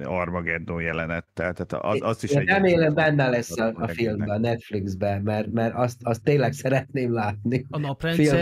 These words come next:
Speaker 2: filmes.
Speaker 3: kilapulásra gondolsz? A
Speaker 2: Igen, amikor
Speaker 3: kétdimenziós?
Speaker 2: dimenzió
Speaker 3: Mhm.
Speaker 2: veszt a
Speaker 3: Mhm.
Speaker 2: naprendszer.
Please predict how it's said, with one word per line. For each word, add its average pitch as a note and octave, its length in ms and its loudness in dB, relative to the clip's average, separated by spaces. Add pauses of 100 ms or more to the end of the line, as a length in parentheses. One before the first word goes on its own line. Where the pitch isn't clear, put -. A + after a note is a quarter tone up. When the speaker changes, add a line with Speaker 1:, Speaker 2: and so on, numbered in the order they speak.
Speaker 2:
filmes. D#3+ 40 -4
Speaker 3:
kilapulásra E3 720 4
gondolsz? D3+ 580 -4 (920)
A - 40 -12
Speaker 2:
Igen, A#2 100 -6
amikor A#2+ 100 -8
Speaker 3:
kétdimenziós? D3+ 800 4
Speaker 2:
dimenzió C#3 480 4
Speaker 3:
Mhm. B2+ 80 4
Speaker 2:
veszt B2 200 0
a C3 40 4
Speaker 3:
Mhm. B2+ 80 4
Speaker 2:
naprendszer. A2 680 0